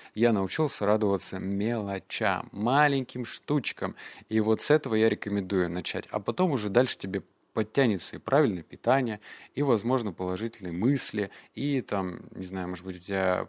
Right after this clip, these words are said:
пропадет хронический стресс и так далее. Короче, начни с радости. Вот номер два. В тысяча девятьсот девяносто седьмом году группа доктора Вилайянюра Ричмондрена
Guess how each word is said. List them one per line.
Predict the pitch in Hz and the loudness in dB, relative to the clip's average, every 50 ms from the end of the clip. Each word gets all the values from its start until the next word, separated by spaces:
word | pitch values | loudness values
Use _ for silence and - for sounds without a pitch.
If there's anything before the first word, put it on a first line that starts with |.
| _ | _
пропадет | - 104 98 - 95 95 101 98 | -8 -8 -6 -6 -4 -4 -4 -4
хронический | - - - 101 98 95 98 98 92 - - - - 117 | -6 -8 -10 -8 -6 -6 -6 -6 -8 -8 -8 -8 -8 -8
стресс | - - - 123 131 127 - - | -10 -8 -6 -4 -4 -4 -4 -6
и | - | -6
так | - 110 117 | -4 -4 0
далее. | 117 101 - - - - - - - | 0 0 0 0 -6 -12 -18 -12 -2
Короче, | - 131 147 139 - - - | 2 4 4 6 4 2 -2
начни | 101 101 95 - - 143 170 185 170 - | -2 -2 -2 -2 0 2 2 2 2 -2
с | - - - - - _ _ - | -6 -8 -8 -8 -8 _ _ -6
радости. | - 95 92 90 - - - - - - - - _ _ - - - - - - - - | -2 0 0 0 -2 -6 -10 -10 -12 -14 -18 -20 _ _ -18 -18 -18 -18 -18 -18 -8 0
Вот | 120 165 175 135 | 4 4 4 4
номер | 143 139 131 127 | 4 2 0 2
два. | 113 113 98 82 - - _ _ _ _ _ _ _ _ _ _ _ - - _ | 4 4 4 4 2 -2 _ _ _ _ _ _ _ _ _ _ _ -20 -20 _
В | - - | -16 -8
тысяча | - 151 151 - - 117 | -4 -2 -2 -2 -2 -2
девятьсот | 110 110 110 - 135 117 | -2 -2 0 2 0 2
девяносто | 104 104 104 101 101 - | 2 2 0 0 -2 -4
седьмом | - 98 101 101 98 95 | -4 -2 -2 0 0 0
году | 90 98 101 - 190 | 0 0 2 2 2
группа | 156 - 113 131 131 - - 104 | 2 2 0 0 0 0 -2 -4
доктора | 95 95 117 131 - - - 107 98 98 95 92 92 - 90 92 - - | 0 2 2 2 2 -2 -6 -4 -2 0 0 -2 -2 -4 -10 -14 -6 -4
Вилайянюра | 110 110 117 120 110 107 107 110 110 110 113 110 107 104 101 98 98 98 98 98 98 98 95 95 117 117 120 113 110 110 110 107 107 110 113 123 127 127 123 113 110 110 107 104 98 98 95 | -2 0 0 0 -2 0 0 2 2 2 2 0 0 -2 -4 -6 -6 -8 -6 -6 -6 -8 -6 -6 -4 -2 0 0 0 0 -2 -2 -2 0 0 0 0 0 0 0 2 4 4 4 4 4 2
Ричмондрена | 95 120 165 175 - - - - 98 92 92 92 90 90 87 87 92 90 87 87 87 - - | 2 2 0 0 -2 -4 -8 -6 -4 -4 -2 -2 -4 -4 -4 -4 -2 -2 -2 -4 -6 -8 -10